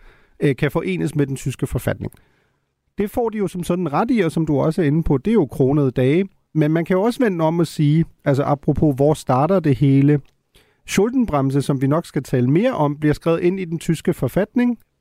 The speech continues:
i to tusind og ni. Kansleren hedder Angela Merkel. Den kommer på et tidspunkt, hvor Merkel sidder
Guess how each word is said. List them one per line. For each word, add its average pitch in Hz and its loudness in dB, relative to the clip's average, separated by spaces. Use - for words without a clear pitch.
i 175 2
to 165 -2
tusind 156 -2
og 135 0
ni. 110 -2
Kansleren 185 0
hedder 165 2
Angela 113 0
Merkel. 180 2
Den 139 0
kommer 190 -2
på 180 -2
et 147 0
tidspunkt, 165 -2
hvor 127 2
Merkel 131 0
sidder 117 0